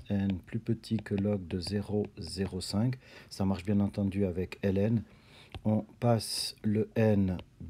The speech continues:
devant. Et ensuite, on divise par log de zéro sept qui est plus petit que zéro, puisque zéro sept est plus petit que un. Donc on doit à nouveau inverser le sens de l'inégalité. Et on obtient enfin n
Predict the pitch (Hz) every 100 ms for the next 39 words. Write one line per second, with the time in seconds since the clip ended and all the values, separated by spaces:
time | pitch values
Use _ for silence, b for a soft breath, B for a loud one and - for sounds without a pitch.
0 | - 120 110 107 123 - - - - B
1 | B B B B B B B B B B
2 | - 127 120 117 135 127 95 87 135 147
3 | 139 127 - - 104 98 113 101 92 92
4 | 101 101 104 - 113 120 - - 110 101
5 | 82 - _ _ - - 190 - 143 -
6 | 135 113 B B B B - 110 90 110
7 | 165 165 - 101 107 107 107 113 - -
8 | 104 - 101 98 107 117 101 98 87 87
9 | 113 127 120 123 110 104 110 - 117 104
10 | - 113 110 107 95 101 101 95 92 87
11 | 113 127 B B B B - 117 123 117
12 | 104 - - 110 117 - 107 104 104 104
13 | 104 107 107 113